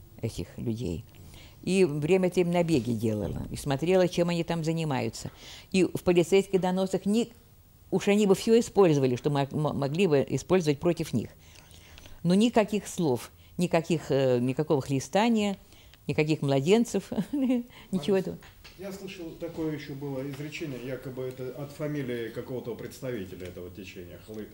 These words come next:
Speaker 2: Хлыстов его была фамилия.
Speaker 1: Вот, э, э, там был Данил, э, ф-, такой фамилии я не знаю, Хлыстов.
Speaker 2: Не было.
Speaker 1: Да, но христоверы, так они вот себя называли. Еще называли они себя «божьи люди». Э, вот. Э,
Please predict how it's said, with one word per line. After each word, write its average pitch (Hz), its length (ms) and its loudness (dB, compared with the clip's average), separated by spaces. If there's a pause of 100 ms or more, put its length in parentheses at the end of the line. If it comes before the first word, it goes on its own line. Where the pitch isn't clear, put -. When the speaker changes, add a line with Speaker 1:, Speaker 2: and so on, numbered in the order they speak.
Speaker 2:
Хлыстов 120 460 -14
его 90 180 -16
была 87 180 -18
фамилия. - 280 -8
Speaker 1:
Вот, 139 280 0
э, 131 460 0
э, 107 240 -4 (200)
там 165 160 -2
был 139 140 2
Данил, 147 440 0 (760)
э, 170 420 -6 (160)
ф-, 139 420 -6
такой 170 220 0
фамилии 165 320 0
я 151 60 -2
не 147 120 -2
знаю, 123 380 -6
Хлыстов. 127 360 -10 (100)
Speaker 2:
Не 113 160 -10
было. 95 200 -10 (460)
Speaker 1:
Да, 143 360 -4
но 208 180 2
христоверы, 196 680 0
так 180 220 -6
они 160 160 -4
вот 160 200 -8 (200)
себя 151 220 -4
называли. 123 520 -4
Еще 220 260 0
называли 214 380 2
они 185 160 -2
себя 170 260 -4
«божьи 139 300 -4
люди». 113 360 -8 (1300)
Э, 147 140 0
вот. 135 300 0 (580)
Э, 139 420 2